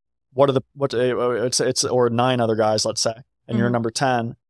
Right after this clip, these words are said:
Speaker 1: it's just all else being equal, ten percent chance that you're the best ever.
Speaker 2: Yeah.
Speaker 1: If it's ninety-nine guys and you're number hundred, it's a one percent chance, right? Um, so, so you
Speaker 2: Yeah.
Speaker 1: got, and th-, this is really all else being equal. In,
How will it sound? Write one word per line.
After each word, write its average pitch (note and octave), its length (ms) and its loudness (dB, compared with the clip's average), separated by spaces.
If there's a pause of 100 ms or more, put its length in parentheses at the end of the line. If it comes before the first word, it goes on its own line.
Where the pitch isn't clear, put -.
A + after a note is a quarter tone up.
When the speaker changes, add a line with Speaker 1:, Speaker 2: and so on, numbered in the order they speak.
(300)
Speaker 1:
it's - 360 0
just C#3 340 0
all D3+ 240 4
else D3 220 6
being C#3+ 240 -4
equal, D3+ 540 2
ten C3+ 220 0
percent C3+ 320 0
chance C3+ 380 0
that B2 100 -2
you're B2+ 140 2
the B2+ 60 2
best B2 240 2
ever. C#3 280 -2 (320)
Speaker 2:
Yeah. G3+ 280 0
Speaker 1:
If F3+ 60 4
it's - 240 2
ninety-nine C3+ 540 2
guys C3 340 4
and C3 60 -2
you're B2+ 100 0
number A#2+ 200 2
hundred, B2+ 440 2
it's - 160 -6
a A#2 40 2
one B2 240 0
percent C3 340 -2
chance, C3 420 -2 (120)
right? A#2+ 220 2 (400)
Um, C3 220 2
so, C#3+ 300 4
so D3+ 140 4
you C#3+ 140 4
Speaker 2:
Yeah. C#3+ 260 6
Speaker 1:
got, C#3+ 220 4
and D3 120 0
th-, D3+ 140 4
this C#3+ 160 2
is B2 160 -2
really C3+ 260 4
all B2+ 220 4
else A#2 160 4
being B2 200 0
equal. B2+ 260 2
In, A2+ 120 -2